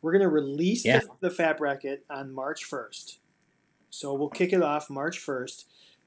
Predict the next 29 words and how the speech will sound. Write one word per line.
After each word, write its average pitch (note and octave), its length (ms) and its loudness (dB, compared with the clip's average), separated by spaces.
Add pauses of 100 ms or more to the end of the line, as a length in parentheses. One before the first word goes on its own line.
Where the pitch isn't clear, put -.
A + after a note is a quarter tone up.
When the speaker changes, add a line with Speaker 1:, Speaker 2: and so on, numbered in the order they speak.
(100)
Speaker 1:
Uh, C3 640 -4
you'll E3+ 260 2
have F3+ 400 2
two A#3 280 2
weeks - 680 -2 (460)
up E3 140 -4
until F#3 240 0
March E3 280 0
fourteenth F3+ 680 0
to C#3+ 120 -6
fill E3 320 -2
out F3+ 160 2
your F3+ 100 4
brackets, C#3 480 -4
get D#3 140 -4
as C#3 140 -8
many D#3+ 200 -6
people E3 300 -4
to - 60 -10
fill D3+ 160 -2
out D3 120 0
your D3 100 -6
brackets, C3+ 680 -10 (200)
and D3+ 160 -8
turn F3+ 220 4
them E3 180 2
in C3+ 260 -6
to D#3 180 -6
us. - 480 -12